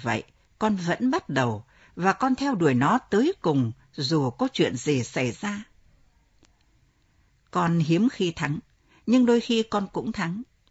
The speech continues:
Bà Dubow đã thắng. Tất cả bốn mươi sáu ký của bà, theo quan điểm của bà, bà đã chết mà không mắc nợ bất cứ cái gì và bất cứ ai. Bà là người can đảm nhất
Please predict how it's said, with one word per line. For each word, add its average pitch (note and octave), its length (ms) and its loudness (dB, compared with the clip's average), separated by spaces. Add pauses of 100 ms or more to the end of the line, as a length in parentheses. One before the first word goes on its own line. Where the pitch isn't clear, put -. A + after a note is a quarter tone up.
(500)
Bà C3 280 0 (100)
Dubow F#3+ 320 0
đã D3 240 -4
thắng. E3+ 280 -8 (480)
Tất - 260 -4
cả B2 180 2
bốn C#3+ 400 0
mươi A3+ 220 4
sáu G#3+ 420 -4
ký A3 320 -2
của B2+ 140 0
bà, A2+ 360 -4 (280)
theo C#4 220 -2
quan C4 200 0
điểm C#3+ 260 0
của C#3+ 160 -4
bà, A#2+ 360 -2 (360)
bà C#3 160 -2
đã G3+ 220 -4
chết D4+ 320 -2 (360)
mà C3+ 300 -2
không B3 320 0
mắc D#4 200 0
nợ C#3+ 260 0
bất C#4+ 240 -6
cứ A#3 120 0
cái D#4 180 -2
gì C#3+ 320 -2
và C3+ 220 0
bất F3 280 -6
cứ A#3 100 -2
ai. G#3 400 -8 (380)
Bà F#3+ 160 0
là F#3+ 80 0
người F#3+ 160 0
can B3+ 300 -2
đảm C#3 300 0
nhất C4 180 0